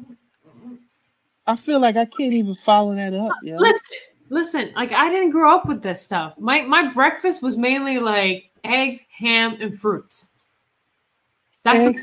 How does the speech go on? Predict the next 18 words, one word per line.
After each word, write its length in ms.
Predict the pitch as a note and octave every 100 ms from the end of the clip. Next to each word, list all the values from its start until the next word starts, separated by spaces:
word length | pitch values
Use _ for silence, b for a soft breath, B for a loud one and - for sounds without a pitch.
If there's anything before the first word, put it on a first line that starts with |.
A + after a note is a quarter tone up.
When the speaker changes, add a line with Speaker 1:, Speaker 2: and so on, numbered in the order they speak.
| C4
Speaker 2:
how 40 | G#3
I 40 |
Speaker 1:
ham, 80 | G3+
Speaker 2:
was 140 | -
Speaker 1:
and 80 | F3+
Speaker 2:
eating. 120 | F3 -
Speaker 1:
fruits. 260 | F#3 E3+
Speaker 2:
Like, 240 | A3+ A#3 C4
I 40 |
wasn't, 540 | D#4 D4+ C4 - - -
or 400 | D#4 D#4+ C#4+ -
it 80 | C4
was, 220 | C4 C4+
like, 300 | C4 A#3 G#3+
cornmeal, 560 | - C#4 D4+ B3+ A3 F#3
like, 340 | F#3+ F#3 F3+ _ _ -
like 220 | G3+ F3+
grits 580 | - A#3+ E4+ - -